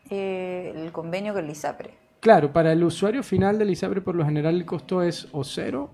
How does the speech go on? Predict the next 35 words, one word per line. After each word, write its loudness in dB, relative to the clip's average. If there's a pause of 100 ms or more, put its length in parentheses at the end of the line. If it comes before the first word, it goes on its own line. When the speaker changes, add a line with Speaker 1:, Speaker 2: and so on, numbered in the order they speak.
(140)
Speaker 2:
o, -18
Speaker 1:
Claro. 2
Speaker 2:
o, 0
o, -4 (120)
o -2
muy 4
bajo, 2 (500)
porque 4
la 6
isapre 4
te 2
lo 6
da 8
como 2
un 2
canal 2
que -4
quiere 2
promover 4
para -2
que -4
la -2
gente -2
lo 6
use 2 (640)
y, 0
y 0
evitar 2
otro 0
tipo 0
de 0
atenciones -4
que -2 (160)
a -10
veces -4